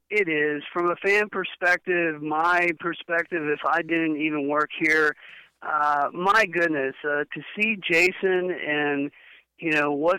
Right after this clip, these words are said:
philosophy he ends up bringing to the racetrack this year, uh,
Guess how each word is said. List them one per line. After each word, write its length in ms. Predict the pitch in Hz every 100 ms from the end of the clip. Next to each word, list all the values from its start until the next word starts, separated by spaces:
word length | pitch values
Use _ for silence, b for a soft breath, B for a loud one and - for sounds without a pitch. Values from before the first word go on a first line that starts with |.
| -
philosophy 1080 | 170 160 160 165 185 - 180 180 175 165 147 -
he 280 | 147 170 165
ends 180 | 175 165
up 100 | 160
bringing 300 | 143 160 165 156
to 60 | 156
the 100 | 143
racetrack 580 | 147 160 - 165 160 -
this 160 | 165 -
year, 320 | 160 165 165 B B B -
uh, 380 | 147 143 139